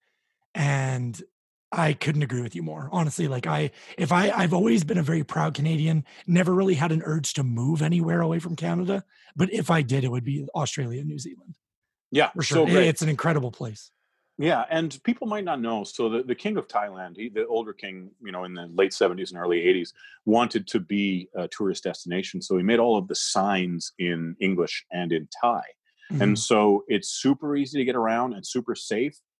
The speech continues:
Speaker 2: in Thailand. Um, you know, before you went on stage as a comedian, they would say, "If you make fun of the royal family, they will take you to jail, and there's nothing we can do about it."
Speaker 1: Right.
Speaker 2: So there's
Speaker 1: That's
Speaker 2: that,
Speaker 1: like the
Speaker 2: but
Speaker 1: one off limits. <laughs>
Speaker 2: Yeah. Mm-hmm.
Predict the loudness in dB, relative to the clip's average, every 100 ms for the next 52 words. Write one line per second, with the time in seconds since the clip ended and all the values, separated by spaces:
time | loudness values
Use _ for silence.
0 | _ -4 -4 0 2 2 2 -4 -8 -14
1 | _ _ 0 2 2 -2 -8 -6 -4 -4
2 | -8 -2 0 4 4 6 2 0 -2 -4
3 | -6 -8 -4 -4 -4 -8 -4 -4 -4 -4
4 | -6 -4 -6 -4 -6 -6 -6 -8 -10 -8
5 | -8 -2 -4 -4 -8 0 0 0 -4 -12
6 | -4 -4 -4 -20 -16 -6 -6 -4 -4 0
7 | 0 0 -4 -10 _ _ _ _ _ _
8 | -4 4 4 6 2 0 0 4 4 4
9 | 4 6 6 6 4 2 0 0 -2 -8
10 | -6 -4 -4 -4 -10 -12 -4 2 2 2
11 | -6 -8